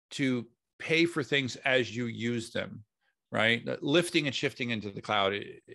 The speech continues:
is not using the cloud. It's just, you're just renting data center space. But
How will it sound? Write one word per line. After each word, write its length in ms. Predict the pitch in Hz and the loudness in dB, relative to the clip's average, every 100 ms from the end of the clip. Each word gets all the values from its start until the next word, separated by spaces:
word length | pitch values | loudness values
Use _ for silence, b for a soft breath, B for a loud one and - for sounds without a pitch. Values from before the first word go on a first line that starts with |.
| - | -6
is 160 | 123 127 | -2 2
not 280 | 123 110 - | 2 2 0
using 280 | 107 101 95 | -2 -2 -4
the 60 | |
cloud. 300 | 90 92 92 | -4 -2 -2
It's 100 | 90 | -4
just, 180 | - 107 - | -6 -8 -6
you're 100 | 113 | -6
just 180 | 107 | -4
renting 380 | 101 107 98 98 | 0 0 0 -2
data 240 | 98 98 85 | 2 0 0
center 320 | 92 - - | -6 -8 -12
space. 400 | - - - - B B B B B | -8 -8 -10 -16 B B B B B
But 260 | - 127 | 4 4